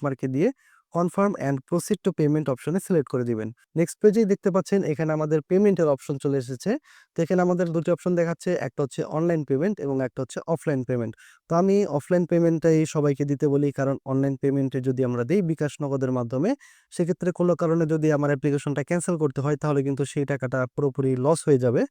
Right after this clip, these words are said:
But আপনি যদি অফলাইন পেমেন্ট সিলেক্ট করে কোনো ব্যাংকে গিয়ে জমা দেন, আহ,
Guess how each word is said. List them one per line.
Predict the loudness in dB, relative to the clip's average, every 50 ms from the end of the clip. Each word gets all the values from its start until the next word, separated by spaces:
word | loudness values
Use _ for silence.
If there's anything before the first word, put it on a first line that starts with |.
| _ -12 -20 -20 -20 -8 _ -2
But | 0 0
আপনি | 0 0 0 0
যদি | 2 2
অফলাইন | 0 0 0 0 0 0 0 0
পেমেন্ট | 0 -2 -2 -2 -2
সিলেক্ট | 0 0 0 0 0
করে | 0 0 2 0
কোনো | 0 0
ব্যাংকে | 2 2 0 0 0 0 0 2
গিয়ে | 2 2
জমা | 2 2 2 2 2
দেন, | 2 2 0 0 -2 -6 -14 -20 _ _ _ -6
আহ, | -4 -4